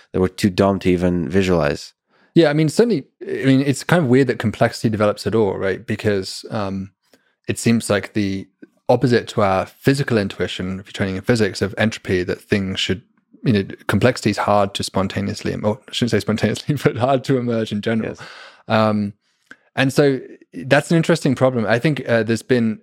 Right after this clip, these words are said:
Speaker 2: certainly from an evolutionary perspective, you do see growing complexity. And there's a nice argument, I think it's by Gould, who, who shows that if you have a, a certain amount of complexity, um, it can either become less complex or more complex through random mutation.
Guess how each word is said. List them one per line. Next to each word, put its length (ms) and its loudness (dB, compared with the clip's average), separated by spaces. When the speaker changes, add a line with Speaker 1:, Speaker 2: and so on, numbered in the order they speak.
Speaker 2:
certainly 240 0
from 200 -2
an 60 -6
evolutionary 540 0
perspective, 640 -8
you 80 -6
do 220 -2
see 160 -4
growing 260 -4
complexity. 720 -8
And 460 0
there's 260 2
a 40 4
nice 260 2
argument, 400 2
I 40 -6
think 120 -2
it's 100 -4
by 160 -2
Gould, 420 -4
who, 460 -2
who 100 0
shows 320 2
that 140 0
if 120 -4
you 100 0
have 180 0
a, 280 0
a 60 -10
certain 400 -2
amount 160 -2
of 100 -12
complexity, 760 -2
um, 500 -4
it 180 0
can 300 0
either 220 2
become 360 -4
less 220 -2
complex 440 -6
or 40 -6
more 220 -6
complex 500 -8
through 120 -8
random 280 -6
mutation. 720 -6